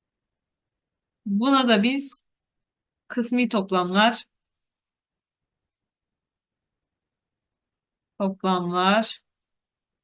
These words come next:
dizisi demiştik. Ee, S N de, e, eninci kısmi toplamıdır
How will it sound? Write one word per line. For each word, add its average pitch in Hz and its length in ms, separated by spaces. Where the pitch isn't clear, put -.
dizisi 202 760
demiştik. 214 680
Ee, 190 1040
S - 200
N 190 100
de, 185 60
e, 196 360
eninci 220 380
kısmi 226 340
toplamıdır 202 720